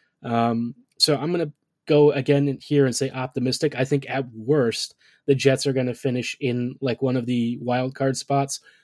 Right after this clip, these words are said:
but I think the Jets have pretty good room to climb here. Um, I don't know, something about this team feels a little bit different this year. Uh, Hellebuyck's playing at a Vezina caliber level. The Jets' offense is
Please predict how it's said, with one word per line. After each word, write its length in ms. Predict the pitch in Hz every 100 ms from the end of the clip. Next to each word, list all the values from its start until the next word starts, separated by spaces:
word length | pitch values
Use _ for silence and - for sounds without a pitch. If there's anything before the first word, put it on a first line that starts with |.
| _
but 140 | - 139
I 80 | 135
think 120 | 170
the 100 | 175
Jets 280 | 156 160 -
have 260 | 147 139 _
pretty 240 | - 185
good 240 | 170 147
room 180 | 135 143
to 80 | 135
climb 380 | - 131 135 139
here. 260 | 156 156 - _ _ _
Um, 380 | 131 123 117 120 _ _ _ _ _ _ _ -
I 80 |
don't 120 | 202 185
know, 80 |
something 340 | - 190 196 214
about 280 | 180 170 156
this 180 | 160
team 240 | - 160 139
feels 320 | 147 147 139
a 40 |
little 160 | 151 147
bit 160 | 143 143
different 300 | 147 151 139
this 240 | 147 -
year. 240 | 151 147 143 - _ _ -
Uh, 180 | 120 113
Hellebuyck's 480 | 143 156 147 143 -
playing 280 | 156 147 135
at 80 |
a 60 | 131
Vezina 340 | 135 135 135 127
caliber 420 | 143 139 135 135
level. 480 | 131 131 135 127 131 _ _ _ -
The 100 | 139
Jets' 300 | 120 156 147
offense 580 | 156 147 151 147 139 -
is 320 | 185 147 -